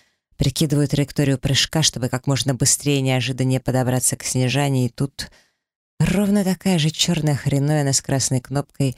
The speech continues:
появляется в руках сестрички. Два шокера. У обеих совершенно одинаковые. "Я поставила напряжение на максимум", шипит Снежана.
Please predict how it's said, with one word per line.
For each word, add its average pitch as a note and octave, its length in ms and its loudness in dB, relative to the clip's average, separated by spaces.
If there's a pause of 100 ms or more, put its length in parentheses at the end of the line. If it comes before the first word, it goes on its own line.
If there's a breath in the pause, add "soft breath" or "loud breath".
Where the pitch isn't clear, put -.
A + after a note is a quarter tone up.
(280 soft breath)
появляется C#3 520 2
в C3+ 40 2
руках C3 320 -2
сестрички. - 760 -2
Два A#2 240 0
шокера. - 580 -4 (500 soft breath)
У - 60 2
обеих B2+ 360 2
совершенно B2 520 0
одинаковые. A#2+ 720 -2 (800)
"Я B2+ 160 2
поставила C#3 540 0
напряжение C3+ 640 2
на D3+ 120 2
максимум", B2+ 580 0
шипит - 440 -2
Снежана. B2 640 -2